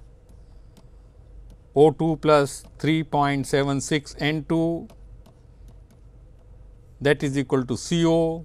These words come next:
plus one point eight eight N two, and here the amount of heat which is produced del-, delta H naught F that is equal to twenty-nine point six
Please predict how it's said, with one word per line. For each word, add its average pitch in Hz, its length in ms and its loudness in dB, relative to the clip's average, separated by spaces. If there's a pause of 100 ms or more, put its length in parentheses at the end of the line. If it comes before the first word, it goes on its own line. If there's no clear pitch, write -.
plus 147 500 2
one 147 300 -2
point 135 540 -4
eight 139 320 2
eight 135 360 0
N 127 320 -4
two, 165 380 -6 (1400)
and 131 400 4
here 135 440 8 (340)
the 123 160 2
amount 165 440 4
of 135 160 4
heat 165 260 0
which 139 160 -2
is 120 140 -2
produced 147 680 0
del-, 127 220 2
delta 127 520 -2
H 131 480 -2 (640)
naught 127 340 0 (220)
F - 520 -2 (920)
that 139 280 2
is 123 180 0
equal 127 320 2
to 131 380 2 (1040)
twenty-nine 123 800 0
point 123 460 -2
six - 500 -2